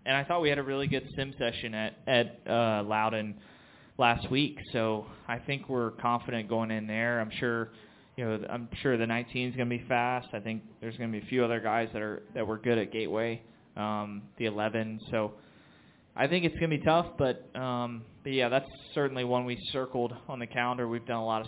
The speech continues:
sim work for, so, uh, hopefully, hopefully all that stuff pays off and we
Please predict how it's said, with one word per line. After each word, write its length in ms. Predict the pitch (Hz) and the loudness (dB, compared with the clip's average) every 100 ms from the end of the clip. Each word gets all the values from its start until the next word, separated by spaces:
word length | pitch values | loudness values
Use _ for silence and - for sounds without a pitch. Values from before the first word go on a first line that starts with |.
| - | -6
sim 160 | 120 107 | -10 -8
work 200 | 107 101 - | -10 -10 -8
for, 240 | 110 104 - | -6 -6 -4
so, 220 | 110 104 - - _ - - | -4 -4 -8 -20 _ -20 -12
uh, 180 | 113 107 | -6 -4
hopefully, 420 | 117 127 151 143 147 | -4 -2 0 0 -4
hopefully 260 | 135 135 151 | -6 0 2
all 120 | 139 | 2
that 120 | 131 | 2
stuff 200 | - 135 | -4 -4
pays 220 | 131 127 120 | -4 -2 0
off 260 | 120 147 - | 0 -2 -6
and 140 | 123 | -8
we 260 | 120 120 | -8 -10